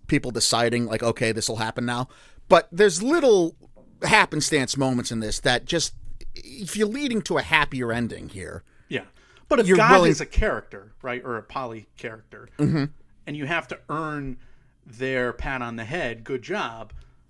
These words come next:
Speaker 2: then as long as you do that, and he, he totally does. I mean, it's his mo-, the, one of the most emotional sequences of the
Speaker 1: Right.
Speaker 2: year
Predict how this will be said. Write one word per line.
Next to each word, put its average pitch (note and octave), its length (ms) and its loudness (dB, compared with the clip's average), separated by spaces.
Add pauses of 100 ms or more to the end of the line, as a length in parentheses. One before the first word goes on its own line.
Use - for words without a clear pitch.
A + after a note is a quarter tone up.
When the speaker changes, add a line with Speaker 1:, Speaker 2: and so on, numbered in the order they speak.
(160)
Speaker 2:
then C#3+ 300 -8
as - 180 -12
long A3 240 -6
as F#3+ 160 -8
you C#3+ 80 -14
do D3 320 0
that, C3+ 320 -6
and - 100 -8
he, C3+ 200 -8
he C#3+ 100 -14
totally C3+ 460 -4
does. A3 260 -4
I - 60 -16
mean, A#2 100 -10
it's A2+ 120 -14
his B2 180 -12
mo-, D3+ 280 -14
the, C3+ 80 -14
one D3+ 200 -10
of - 20 -8
the D3 60 -10
most D#3 200 -12
emotional C3+ 380 -12
sequences - 540 -14
of C#3 80 -6
the D#3 60 6
Speaker 1:
Right. B2+ 180 4
Speaker 2:
year A#3 340 -10